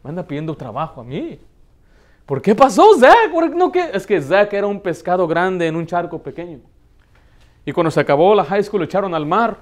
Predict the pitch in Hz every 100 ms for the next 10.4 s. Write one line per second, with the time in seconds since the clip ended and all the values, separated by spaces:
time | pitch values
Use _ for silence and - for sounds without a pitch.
0 | _ _ _ - 147 143 165 180 185 143
1 | 135 117 110 95 _ _ _ _ _ _
2 | _ _ _ _ _ _ _ _ 143 190
3 | 214 208 240 233 190 214 226 190 185 208
4 | 208 208 208 - 160 202 226 202 196 165
5 | 143 170 170 _ _ _ _ _ - -
6 | 180 202 214 226 226 170 170 147 - 208
7 | 214 202 190 185 180 160 143 - 185 202
8 | - - - - 196 214 196 165 147 175
9 | 139 160 151 143 139 160 175 180 165 156
10 | 143 170 202 120